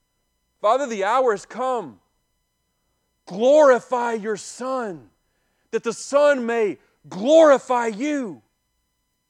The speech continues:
Since you've given him authority over all flesh to give eternal life to all whom you have given him. And this is eternal life, that they know you, the only true God, and Jesus Christ whom you've sent.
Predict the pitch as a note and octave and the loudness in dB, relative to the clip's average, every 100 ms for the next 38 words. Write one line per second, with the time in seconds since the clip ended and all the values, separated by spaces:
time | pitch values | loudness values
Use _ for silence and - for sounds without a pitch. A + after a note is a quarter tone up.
0 | _ _ C#4+ A#3 C4+ F#3+ C#4+ C4+ A#3+ A3 | _ _ -10 -6 -8 -6 -4 -4 -4 -4
1 | C#4 C#4 C4 B3 G#3+ A3+ B3+ C4 G3 B3+ | -4 -2 -2 -2 -2 -2 0 -2 -2 -2
2 | B3+ A#3 F#3+ A#3 G#3+ - C4+ C#4 B3 A#3 | -2 -4 -10 -10 -10 -8 -4 -2 -2 -2
3 | B3+ A#3+ - _ _ - G#3 G#3+ C4+ C#4 | -2 -4 -8 _ _ -12 -6 0 4 4
4 | A#3+ B3 A3 A3 F3 B3+ A3+ G3+ D3+ _ | 2 -8 -10 -10 -8 -8 -6 -8 -12 _
5 | - G#3 G#3+ C#4+ C4 B3 - B3 B3+ B3 | -8 -6 -4 -6 -6 -8 -6 -6 -4 -2
6 | A#3+ B3 A#3 A3 A#3 A3+ A3+ A3+ G#3+ G3+ | -2 -2 -4 -10 -8 -8 -4 -4 -6 -10
7 | B3+ A3 G#3+ A3+ B3 A#3+ - B3 F#3+ A3 | -12 -10 -10 -8 -8 -10 -12 -16 -6 -4
8 | G#3+ G3+ F3+ _ _ G#3+ G#3+ C#3+ A#3 C4 | -4 -6 -10 _ _ -6 -6 -8 -8 -8
9 | A#3+ - - A#3+ A#3 - A3+ G#3+ G#3 - | -8 -12 -6 -4 -4 -6 -14 -14 -14 -14
10 | B3 A#3+ F#3+ _ | -10 -10 -10 _